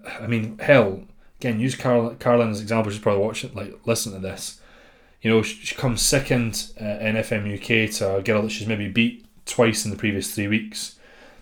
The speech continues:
Could easily have been so downhearted and frustrated and hard on herself about that. And I think that if she's listening to this, she'll probably admit that she was. Uh, but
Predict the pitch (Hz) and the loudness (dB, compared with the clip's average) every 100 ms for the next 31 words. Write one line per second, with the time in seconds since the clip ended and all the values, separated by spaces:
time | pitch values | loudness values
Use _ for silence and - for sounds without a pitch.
0 | - - - - - 120 127 139 131 120 | -20 -20 -20 -18 0 4 6 6 6 6
1 | 117 107 98 95 92 117 107 107 127 113 | 8 6 4 -2 -2 2 2 2 2 4
2 | 107 104 110 107 - 101 92 - - 101 | 2 2 0 0 0 -4 -4 -8 -8 -10
3 | 95 95 92 92 - 101 - 113 110 95 | -8 -6 -8 -6 -4 -2 0 0 -2 -6
4 | 92 107 107 101 - 101 95 95 98 98 | 0 2 2 0 0 0 0 -4 -4 -2
5 | 107 - 170 127 123 - 117 120 123 110 | -2 -2 -2 -2 -4 -4 0 0 0 -4
6 | - 127 110 98 98 95 - 95 101 98 | -4 -2 -2 -2 -6 -8 -10 -4 0 0
7 | - - - - - - - 98 95 - | -2 -10 -20 -20 -20 -18 -4 -2 -2 2
8 | 123 113 | 4 4